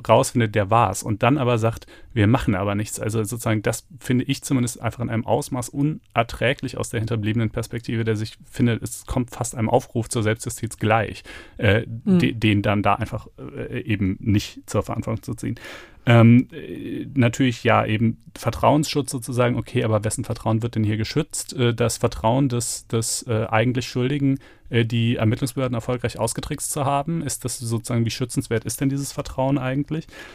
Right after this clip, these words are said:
Speaker 1: Ähm, und, äh, was, äh, ich würde noch hinzufügen, der Punkt ist ja, wir reden ja über Fälle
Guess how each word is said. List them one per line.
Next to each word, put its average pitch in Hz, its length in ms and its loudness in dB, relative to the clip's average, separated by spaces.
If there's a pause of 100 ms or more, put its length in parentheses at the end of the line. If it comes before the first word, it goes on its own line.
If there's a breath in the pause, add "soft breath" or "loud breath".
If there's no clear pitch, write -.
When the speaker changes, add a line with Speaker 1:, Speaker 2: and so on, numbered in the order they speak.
(280 loud breath)
Speaker 1:
Ähm, 117 380 8 (640 soft breath)
und, 143 420 4
äh, - 600 -4
was, 117 420 2
äh, 131 360 -6 (260)
ich - 200 -8
würde 127 320 2
noch 123 220 -2
hinzufügen, 135 640 -2 (600 soft breath)
der 117 100 4
Punkt 175 260 2
ist - 120 -4
ja, 120 340 0
wir 123 120 2
reden 139 180 2
ja 165 80 2
über 117 160 -2
Fälle 127 580 -2